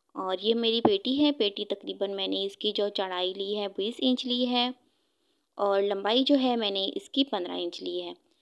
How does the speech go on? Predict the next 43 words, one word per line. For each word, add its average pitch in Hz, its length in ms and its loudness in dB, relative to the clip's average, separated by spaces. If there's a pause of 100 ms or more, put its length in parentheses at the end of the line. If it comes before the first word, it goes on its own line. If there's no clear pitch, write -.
(360)
अब 240 80 -2
मैं 277 180 6
आपको 233 500 2
पहले 214 380 2
इसकी - 380 -4
चौड़ाई 202 340 0
बताती 220 480 -2
हूँ 226 200 -2
कि 233 120 -2
मैंने 196 240 -4
चौड़ाई 190 320 0
यहाँ 208 260 -4
पर 220 140 0
ली 214 240 -2
है, 214 180 0
यानी 190 240 -4
कि 208 140 0
लंबाई 196 300 2
के 302 160 2
अरज 240 260 2
से 247 160 -2
मैंने 233 220 0
यहाँ 214 280 -4
पर 220 140 0
लिया 220 240 0
है 247 220 0 (720)
और 190 300 4 (140)
लंबाई 196 340 0
के 214 140 -4
यहाँ 208 220 -2
पर 202 140 0
मैंने 202 240 -2
इसको 196 200 0
डबल 190 240 2
फोल्ड 240 440 2
किया 247 180 2
है, 247 280 2
जहाँ 202 320 -6
से 208 140 -6
हमारी 190 280 -4
लंबाई 185 440 0
होती 233 320 0
है। 294 140 4